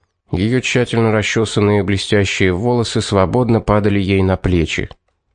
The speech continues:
Паула окинула Хоши изучающим взглядом – и он, отчетливо увидев себя со стороны, вдруг понял, что ему не удается справиться с последствиями атаки так, как это получается у других людей.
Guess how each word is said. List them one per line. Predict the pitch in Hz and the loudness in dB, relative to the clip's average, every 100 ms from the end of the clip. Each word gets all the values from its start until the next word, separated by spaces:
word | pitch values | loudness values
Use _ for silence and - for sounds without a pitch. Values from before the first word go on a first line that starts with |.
| _ _ _ - | _ _ _ -4
Паула | 98 147 170 156 | 0 0 0 0
окинула | 151 160 151 143 | -2 0 0 0
Хоши | 127 143 143 131 | -2 -2 0 0
изучающим | 110 117 - 120 117 - 110 | 0 0 0 0 0 0 0
взглядом – | 101 104 101 92 85 78 87 - _ _ _ | 0 0 2 2 2 0 -2 -8 _ _ _
и | - | -2
он, | 120 107 | 0 2
отчетливо | 92 - 107 104 98 | 0 0 -2 0 0
увидев | 95 90 101 101 90 | 2 0 0 -2 -2
себя | - 87 95 | -2 2 2
со | 92 92 | 0 -2
стороны, | - 95 90 110 135 - - - - | 0 2 2 2 0 -4 -12 -14 -4
вдруг | 117 135 131 | 0 0 -2
понял, | - 156 147 127 | -2 0 0 -2
что | - - | -4 -2
ему | 127 131 | 0 0
не | 131 | 0
удается | 127 117 117 135 135 127 | 0 0 0 0 -2 -4
справиться | - - 127 123 - 113 | -4 -2 0 -2 -2 -4
с | |
последствиями | - 104 - 107 107 - 101 95 | 0 -2 0 -2 -2 -2 0 2
атаки | 92 87 101 95 90 | 0 0 0 0 -2
так, | - 117 120 - - | -2 -2 -2 -6 -14
как | - 123 156 | -6 -4 -2
это | 147 135 | -4 -2
получается | 135 123 - 135 127 117 123 - | 0 0 0 -2 -2 -2 -4 -2
у | 127 | -2
других | 117 127 127 107 | 0 0 0 0
людей. | 92 90 90 80 - | 0 0 0 -2 -2